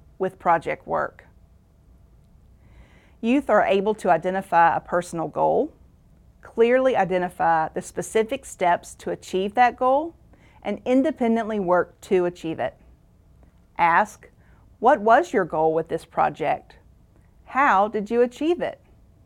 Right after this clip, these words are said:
Youth are also capable of engaging in planning and self-evaluation, asking, "What do you think about your work?" And,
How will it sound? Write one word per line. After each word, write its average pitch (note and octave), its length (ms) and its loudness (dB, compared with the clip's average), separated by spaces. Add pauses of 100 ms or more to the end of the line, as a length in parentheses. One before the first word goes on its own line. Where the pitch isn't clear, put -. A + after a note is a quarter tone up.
(1040)
Youth D4+ 220 0
are B3+ 100 4
also G#3 380 4
capable F#3 680 -2 (120)
of F3 100 -8
engaging G3 580 -2
in E3 100 -8
planning A3+ 560 -6 (280)
and G3+ 160 -4
self-evaluation, E3+ 1120 -2 (800)
asking, F3 580 -6 (580)
"What C#4+ 220 2
do D4+ 80 -4
you D#4 140 0
think G4 300 -10
about D3+ 320 -2
your D#3+ 160 -6
work?" - 480 -8 (920)
And, F#3 420 -4